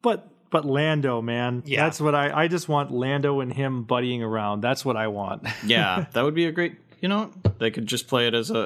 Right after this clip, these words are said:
Speaker 3: as a buddy comedy, but they're not going to, apparently, so.
Speaker 1: Okay, so I'm going to bring up the, um, kaiju in the room, and, uh, let's talk a little bit about Pacific Rim Uprising.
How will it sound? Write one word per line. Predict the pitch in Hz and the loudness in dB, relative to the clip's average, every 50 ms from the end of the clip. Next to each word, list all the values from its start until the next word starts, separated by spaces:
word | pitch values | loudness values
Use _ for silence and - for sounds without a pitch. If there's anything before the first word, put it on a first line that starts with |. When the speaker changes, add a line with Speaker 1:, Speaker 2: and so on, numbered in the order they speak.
| 82 104 | 0 -2
Speaker 3:
as | 107 107 110 | -2 0 0
a | 107 104 104 104 104 101 - 85 110 | 0 0 2 0 0 0 -2 -4 -6
buddy | 110 - 110 104 104 98 | 0 0 2 2 2 0
comedy, | 92 - 98 87 87 90 90 90 90 | -2 -2 -4 -2 -2 -2 -2 -4 -4
but | - - 113 120 - - | 2 2 2 2 4 0
they're | 135 131 | 0 2
not | 127 123 120 110 - | 2 2 0 0 0
going | 113 101 95 92 85 | -2 -2 -2 -2 -4
to, | - 92 85 | -4 -4 -4
apparently, | 76 - - 85 76 - - - - 73 - | -4 -4 -8 -8 -8 -10 -10 -12 -12 -14 -14
so. | - - 90 78 90 127 - - _ _ _ _ _ _ _ _ _ _ _ _ _ _ _ _ _ _ _ _ _ - 180 | -12 -10 -8 -8 -8 -10 -12 -16 _ _ _ _ _ _ _ _ _ _ _ _ _ _ _ _ _ _ _ _ _ 4 4
Speaker 1:
Okay, | 208 185 190 185 180 - - - - _ - - - - - - - - | 4 6 6 2 0 0 -6 -18 -20 _ -8 -8 -8 -8 -8 -14 -16 -8
so | - - - 165 165 165 165 | -2 2 4 4 4 4 2
I'm | 170 165 180 190 180 | 4 2 2 2 2
going | 165 185 185 180 | 0 2 2 2
to | 160 165 | 2 2
bring | 139 156 160 160 160 | 2 2 2 2 4
up | 156 156 156 - | 2 2 0 -2
the, | 143 131 139 139 139 139 135 139 139 | -2 0 2 2 2 2 2 0 0
um, | 139 139 135 135 131 131 127 127 123 - - - - _ _ - | 0 0 2 2 0 0 0 -2 -4 -6 -8 -14 -18 _ _ -4
kaiju | - - 170 170 143 123 170 165 160 | 4 6 6 6 6 2 2 2 2
in | 151 | 2
the | 147 135 | 0 -2
room, | 120 131 131 127 135 160 185 - - _ _ _ _ _ _ _ _ - | 0 0 2 2 2 0 -2 -4 -8 _ _ _ _ _ _ _ _ 0
and, | 151 135 135 135 131 131 131 131 131 135 | 2 2 2 2 0 0 0 0 2 2
uh, | 139 139 139 139 | 4 4 4 2
let's | 139 143 170 170 - | 2 0 -2 -2 -4
talk | - - 175 170 170 - - | 0 2 2 2 2 0 0
a | 160 | 0
little | 165 160 | 0 2
bit | 147 165 160 | 2 0 2
about | 151 156 151 - | 2 0 0 2
Pacific | 160 139 - - 175 147 180 156 131 | 0 -2 2 0 0 0 0 0 2
Rim | 151 160 156 | 2 2 2
Uprising. | 147 147 139 - 139 127 120 113 110 104 92 - | 2 0 2 2 2 2 2 0 -2 -4 -6 -6